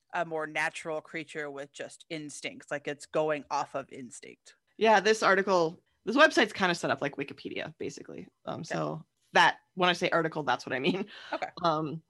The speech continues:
Speaker 2: they mo-, they don't really describe it. They just say these two creatures are defined to have same characteristics, and that's it. It doesn't define what they are.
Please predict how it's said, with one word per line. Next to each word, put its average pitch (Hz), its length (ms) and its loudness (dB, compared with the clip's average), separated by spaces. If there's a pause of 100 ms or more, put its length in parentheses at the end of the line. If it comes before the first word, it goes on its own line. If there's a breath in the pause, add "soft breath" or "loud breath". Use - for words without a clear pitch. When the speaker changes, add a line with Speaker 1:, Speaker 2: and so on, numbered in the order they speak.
(120)
Speaker 2:
they 185 280 4
mo-, 233 300 6
they 208 160 4
don't 254 160 8
really 262 160 6
describe 202 340 4
it. 180 40 4
They 190 100 6
just 185 120 -4
say 190 100 2
these 208 180 -2
two 214 140 -4
creatures 202 280 0
are 185 60 -2
defined 170 380 0
to 190 80 -2
have 160 360 0 (140)
same 170 360 -4
characteristics, 160 800 -4
and 170 80 4
that's 175 140 2
it. - 140 6
It - 80 -10
doesn't 180 160 -4
define 170 240 0
what 156 100 -4
they - 140 -4
are. - 100 -6